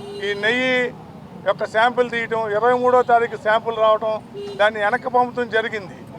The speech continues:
దీన్ని ఏ విధంగానూ ఏ రోజున కూడా ఈ కల్తీ అనేది లడ్డూలో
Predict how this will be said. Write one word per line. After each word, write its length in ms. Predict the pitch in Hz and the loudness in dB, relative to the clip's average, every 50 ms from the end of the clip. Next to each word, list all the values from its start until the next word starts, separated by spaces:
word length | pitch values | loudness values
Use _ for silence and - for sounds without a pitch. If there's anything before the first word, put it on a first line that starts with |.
| - - - - - - - | -18 -18 -18 -18 -18 -16 -8
దీన్ని 260 | 202 233 247 240 240 233 220 214 226 | -6 -6 -4 -2 -2 0 4 6 6
ఏ 40 | 247 247 | 6 6
విధంగానూ 540 | 262 262 262 269 262 254 254 247 254 254 262 254 233 233 | 6 4 4 2 4 6 6 6 6 4 2 2 4 6
ఏ 20 | 247 247 247 | 6 6 6
రోజున 300 | 254 254 247 247 247 247 247 247 240 240 | 6 4 4 2 2 2 2 2 4 4
కూడా 160 | 240 240 247 240 233 | 4 4 4 2 2
ఈ 20 | 233 208 202 | -2 -4 0
కల్తీ 260 | 220 233 247 254 254 247 240 | 0 0 0 0 0 0 0
అనేది 240 | 240 247 247 233 226 220 | 2 0 0 0 2 2
లడ్డూలో 360 | 220 220 - 247 254 247 247 | 2 0 2 -2 2 2 2